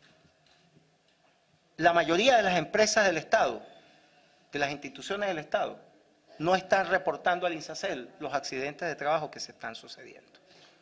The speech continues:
Por ejemplo, P D V S A no reporta accidentes, Corpoelec no está reportando accidentes. Y vimos en estos días una denuncia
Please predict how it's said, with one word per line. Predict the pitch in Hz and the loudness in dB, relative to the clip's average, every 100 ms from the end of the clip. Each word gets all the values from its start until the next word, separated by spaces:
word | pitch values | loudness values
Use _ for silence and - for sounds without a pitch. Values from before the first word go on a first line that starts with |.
| _ _ _ _ | _ _ _ _
Por | 147 | 0
ejemplo, | 143 175 - 131 | 2 0 -2 0
P | 170 | 2
D | 160 | 4
V | 240 | 4
S | - 127 | 4 0
A | - - | -2 -6
no | 139 135 | -6 -4
reporta | 156 - 143 - | -6 -8 -10 -8
accidentes, | 147 - 110 104 - 120 _ _ _ _ | -10 -12 -16 -16 -20 -20 _ _ _ _
Corpoelec | - 151 - 139 175 226 - - | 0 0 2 0 0 -2 -6 -14
no | 147 | -14
está | 143 151 | -4 -4
reportando | 147 - 127 135 131 135 | -4 -10 -10 -8 -8 -10
accidentes. | - 123 110 104 117 - - - _ | -12 -10 -12 -14 -20 -20 -20 -20 _
Y | 147 147 143 135 | -2 0 -2 -4
vimos | 139 143 170 | -6 -4 -2
en | 190 | -2
estos | 190 190 220 | -2 -2 -2
días | 202 185 202 - - - _ _ _ | 2 2 2 0 -18 -20 _ _ _
una | 131 143 | -4 2
denuncia | 165 190 190 185 - 226 | 2 4 0 0 -2 -2